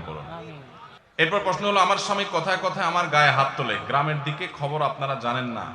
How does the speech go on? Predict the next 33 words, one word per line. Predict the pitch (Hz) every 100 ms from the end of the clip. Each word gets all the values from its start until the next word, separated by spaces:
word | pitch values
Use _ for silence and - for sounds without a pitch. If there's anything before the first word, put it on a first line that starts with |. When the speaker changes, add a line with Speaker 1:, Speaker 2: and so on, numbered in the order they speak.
| -
Speaker 1:
আমার | 117 139 139
প্রশ্ন | 139 -
হলো, | 180 165 131
রোজা | 123 135 147
রেখেও | 135 180
আমার | 170 143 143
স্বামী | - 143 165
গায়ে | 123 127
হাত | 120 131 -
তোলে, | 127 98 95
তাহলে | 120 131
তার | 139 135 -
কি | 127
রোজা | 120 135
হবে?" | 147 160 113 - - - - - - - - - - - 120
যদি | 156 185 214
স্ত্রীর | - 202 220
প্রতি | 214 214 196
জুলুম | 160 214 220
করে, | 214 202
নির্যাতন | 185 160 190 202 196 185
করে, | 185 175
শারীরিকভাবে | 147 170 175 180 180 185
তাকে | 160 156 185 196 165 226 -
লাঞ্ছিত | 135 165 160 196 214 196
করে, | 165 151 190 247 - - - - - - -
তুচ্ছ | 208 156 -
করে, | 214 190 165 185 240 - - - -
তাহলে | 180 185
সন্দেহাতীতভাবে | - 175 185 190 190 185 185 185
সেই | 156 170 156
স্বামী | - 147 170 170 -
অপরাধী, | 123 - 131 131 127 131 135